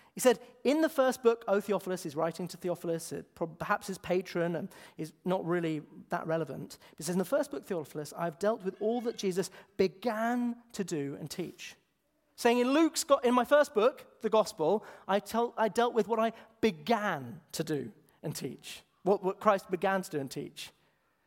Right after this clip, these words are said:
The implication is Christ is continuing to be at work in the book of Acts,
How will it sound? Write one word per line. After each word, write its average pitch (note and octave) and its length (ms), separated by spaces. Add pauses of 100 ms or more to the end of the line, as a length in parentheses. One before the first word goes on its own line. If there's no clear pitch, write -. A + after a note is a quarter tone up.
(140)
The F#3 80
implication G#3+ 580
is D#3 220 (220)
Christ G3 360
is F#3 120
continuing F3 440
to E3 80
be F3+ 80
at F3 100
work D3+ 320
in D3+ 100
the C#3+ 40
book C3+ 140
of D3+ 80
Acts, - 380